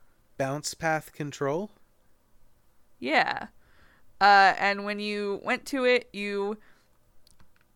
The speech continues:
Speaker 2: or the first, apparently the first hundred people who went to it, uh, got a page that said Bounce Path Control,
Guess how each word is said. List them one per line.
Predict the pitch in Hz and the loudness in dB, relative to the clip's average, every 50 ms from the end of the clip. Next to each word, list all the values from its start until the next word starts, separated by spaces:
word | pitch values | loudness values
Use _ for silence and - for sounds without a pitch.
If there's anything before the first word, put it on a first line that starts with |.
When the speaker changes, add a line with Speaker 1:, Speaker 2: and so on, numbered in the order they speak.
| _ _ _ _ _ - | _ _ _ _ _ -4
Speaker 2:
or | - 196 208 208 208 | 0 2 2 2 2
the | 185 208 214 214 | 2 0 0 0
first, | 214 - - 294 330 403 381 - - - - - - _ - | -2 -2 0 2 2 2 2 -2 -6 -12 -12 -14 -14 _ -6
apparently | - 196 254 - 320 330 302 294 | -4 -2 2 2 2 2 2 0
the | 269 226 233 | 0 0 0
first | 233 - 269 277 285 - - | 0 2 0 0 0 -4 -10
hundred | - - - - 233 208 240 262 247 254 247 240 240 220 233 | -16 -12 -8 -2 0 0 0 0 0 0 0 0 0 -2 -4
people | - 247 240 269 - 196 185 175 165 180 | -6 -4 -4 -4 -2 0 0 0 0 0
who | 202 214 202 185 180 | -2 -4 -4 -4 -2
went | 180 175 165 175 - | -2 -4 -4 -6 -8
to | - 196 170 | -6 -4 -2
it, | 160 160 135 - _ _ - - - - - - - _ _ _ - - | -2 -2 -2 -6 _ _ -20 -20 -20 -20 -20 -20 -20 _ _ _ -2 2
uh, | 165 175 175 175 175 175 170 170 185 - - - _ _ _ _ _ _ _ _ - | 4 6 6 6 6 6 4 2 0 -4 -10 -20 _ _ _ _ _ _ _ _ -2
got | - 208 202 202 208 202 - - _ _ _ - | 4 6 8 8 8 8 6 0 _ _ _ -2
a | 196 196 190 | -2 -2 -2
page | 185 - 247 247 254 254 240 240 | -2 -2 -4 0 0 0 -2 -2
that | - 226 208 | -6 -8 -4
said | - 226 202 180 185 | 0 -2 -2 -2 2
Bounce | - 220 254 294 311 - - | 4 6 6 6 4 0 -4
Path | - 277 233 254 247 - | 2 2 2 2 2 -2
Control, | - 247 208 208 - 208 180 175 175 175 175 175 185 202 | -8 -8 -8 -6 -4 -2 0 0 2 2 2 0 -2 -4